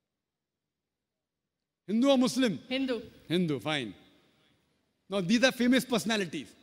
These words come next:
Speaker 1: Fine. How many famous personalities you know in India who have got more than one wife?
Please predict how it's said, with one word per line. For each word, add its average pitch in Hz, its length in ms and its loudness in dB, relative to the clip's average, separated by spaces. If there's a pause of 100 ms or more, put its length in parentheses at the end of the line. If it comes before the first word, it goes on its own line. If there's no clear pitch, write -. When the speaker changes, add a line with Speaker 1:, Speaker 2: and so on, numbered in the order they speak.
(1000)
Speaker 1:
Fine. 226 220 -4 (680)
How 240 140 -2
many 302 220 4
famous 277 380 2
personalities 247 680 0
you 269 160 8
know 240 280 2 (880)
in 226 240 0
India 294 480 4 (960)
who 196 80 0
have 220 120 2
got 208 120 0
more 208 160 2
than 202 120 2
one 180 140 0
wife? 139 260 -4